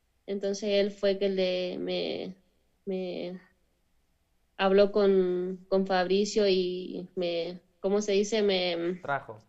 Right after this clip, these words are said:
Speaker 1: ajá, me, me dio la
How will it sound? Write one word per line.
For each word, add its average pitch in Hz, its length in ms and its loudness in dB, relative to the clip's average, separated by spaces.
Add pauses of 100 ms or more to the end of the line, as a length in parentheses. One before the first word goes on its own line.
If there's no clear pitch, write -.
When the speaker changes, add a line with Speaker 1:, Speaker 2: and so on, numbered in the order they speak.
(1300)
Speaker 1:
ajá, 202 260 2
me, 190 440 -4 (400)
me 190 160 -2
dio 190 200 2
la 185 380 -4